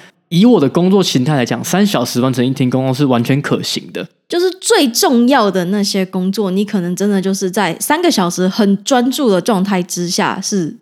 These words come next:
Speaker 2: 真的可以完成的。
Speaker 1: 对，所以其实建议的方式是这样，大家在早上的时候，如果你是跟我一样间歇性断食的话，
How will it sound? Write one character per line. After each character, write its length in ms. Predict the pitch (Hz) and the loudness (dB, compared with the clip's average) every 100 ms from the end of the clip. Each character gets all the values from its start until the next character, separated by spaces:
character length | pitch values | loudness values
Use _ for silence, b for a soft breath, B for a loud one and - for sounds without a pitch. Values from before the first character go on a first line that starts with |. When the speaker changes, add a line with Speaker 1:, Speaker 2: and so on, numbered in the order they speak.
| - | -6
Speaker 2:
真 160 | 202 | -2
的 80 | 190 | -2
可 140 | 180 | -4
以 40 | 143 | -8
完 220 | - - | -8 -12
成 160 | - - - | -14 -16 -20
的。 80 | - - - | -20 -18 0
Speaker 1:
对， 300 | 160 120 120 | 2 2 2
所 160 | 208 | 4
以 60 | 226 | 4
其 200 | - 190 | 4 4
实 40 | |
建 220 | 180 233 | 4 2
议 60 | 196 | 4
的 140 | 165 | 2
方 240 | 139 143 139 | 2 0 0
式 100 | 143 | 0
是 140 | 131 | -2
这 80 | 127 | 0
样， 100 | 123 | -2
大 140 | 120 | 0
家 80 | 190 | 0
在 140 | 190 180 | 0 0
早 260 | - 117 | -2 -4
上 240 | 110 160 127 | -2 -2 -2
的 80 | |
时 160 | 113 - | -2 -2
候， 160 | 113 113 | -2 0
如 160 | 120 | 2
果 100 | 165 | 2
你 80 | 139 | 2
是 140 | 110 | 0
跟 100 | 143 | 0
我 60 | 135 | 2
一 40 | 120 | 2
样 100 | 123 | 0
间 160 | 135 | 0
歇 60 | 127 | 2
性 120 | 127 | 0
断 180 | 127 117 | 0 -2
食 140 | - - | -4 -6
的 80 | |
话， 140 | 120 | -4